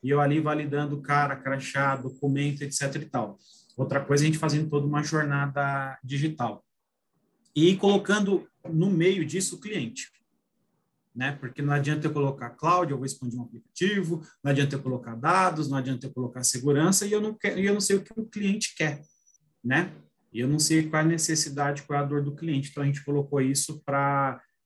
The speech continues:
pra colocar o cliente no centro e trabalhar esses processos. Então, esse era basicamente o nosso direcionador, né? O nosso, a nossa, vamos dizer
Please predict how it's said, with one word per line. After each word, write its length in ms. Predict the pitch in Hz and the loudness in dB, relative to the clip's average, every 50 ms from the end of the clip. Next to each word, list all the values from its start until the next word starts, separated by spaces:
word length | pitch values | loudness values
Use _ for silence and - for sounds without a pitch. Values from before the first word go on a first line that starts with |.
| _ _ _ | _ _ _
pra 220 | 139 135 135 131 | 0 2 2 2
colocar 340 | - - 143 143 139 143 143 | 0 0 0 0 0 2 2
o 140 | 143 143 143 | 0 0 0
cliente 440 | - 143 139 147 175 196 190 - 190 | 0 0 2 2 2 0 0 -2 -4
no 140 | 180 165 | -4 -2
centro 640 | 160 - - 143 143 160 165 - - 175 180 180 - _ _ _ | -2 -2 -2 0 -2 -2 -2 -2 -2 -2 -2 -2 -6 _ _ _
e 100 | 156 143 | -10 -10
trabalhar 640 | - - 156 147 151 160 156 147 143 143 143 147 151 - - _ _ _ _ - | -4 -4 -2 0 0 0 0 2 0 0 -2 -4 -6 -10 -16 _ _ _ _ -6
esses 280 | 135 139 - 147 - | -4 -2 -2 -4 -4
processos. 640 | - - 151 160 160 - - - - - - - - _ _ _ - _ - | -2 0 2 2 2 2 0 -2 -4 -6 -8 -8 -8 _ _ _ -12 _ -4
Então, 220 | 139 147 196 202 | 0 2 4 4
esse 220 | 226 226 - 220 | 4 4 4 2
era 120 | 220 214 208 | 2 2 0
basicamente 640 | 185 196 196 196 - - 196 190 185 202 202 - 208 | 0 0 0 0 0 -2 -2 -2 -2 -2 -2 -2 -2
o 40 | |
nosso 340 | 196 190 196 196 196 - 190 | 0 0 0 -2 -2 -4 -4
direcionador, 840 | 175 196 185 196 190 190 - 196 190 196 190 156 151 160 170 196 208 | -2 0 0 0 0 -2 -2 -2 -2 -2 -2 -2 0 0 0 0 0
né? 120 | 180 170 185 | -4 -6 -6
O 60 | 185 | -6
nosso, 560 | 156 147 147 143 - - 147 139 127 123 - - - - _ _ | -2 -2 -2 -2 -2 -2 0 0 -2 -2 -6 -10 -18 -20 _ _
a 60 | - 135 | -4 0
nossa, 420 | 143 143 151 156 - - 147 139 | 0 0 0 0 0 0 0 2
vamos 180 | 131 147 160 | 2 4 4
dizer 40 | 160 | 4